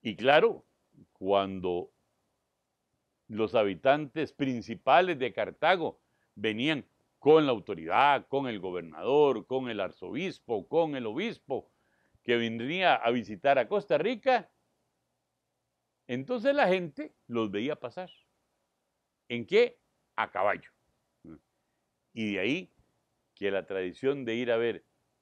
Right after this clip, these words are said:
el tope, o sea, el encuentro con estos funcionarios, era una vieja tradición que se sumergía en los años de la colonia, pero que hoy ha cambiado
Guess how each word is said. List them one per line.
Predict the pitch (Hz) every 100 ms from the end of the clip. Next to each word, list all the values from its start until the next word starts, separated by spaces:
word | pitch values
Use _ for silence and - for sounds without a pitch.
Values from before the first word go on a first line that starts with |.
| _
el | 127 123 92
tope, | 196 202 117
o | 104
sea, | 147 139 -
el | 139 131
encuentro | 123 123 - 185 254 180 123 110
con | 92 107
estos | 113 113
funcionarios, | 110 117 143 165 175 151 - _ _ _ -
era | 123 113 98 _ _
una | - 208 170
vieja | 110 98 90 85
tradición | 120 110 78 101 98 95 _ _ _ _ _ _ _ _ _
que | 120 127 127 _ _ _ _ _ _ _
se | _ 131
sumergía | 120 139 143 131 120 220 233 233 - _ _ _ _ _ _ _ _ _ _ _ _ _ - -
en | 107 98
los | 92 143
años | 135 120 117 -
de | 104 98 110
la | 107
colonia, | - 117 117 76 65 - _ _ _ _ _ -
pero | 160 170
que | -
hoy | 214 240
ha | 226
cambiado | 226 214 240 202 90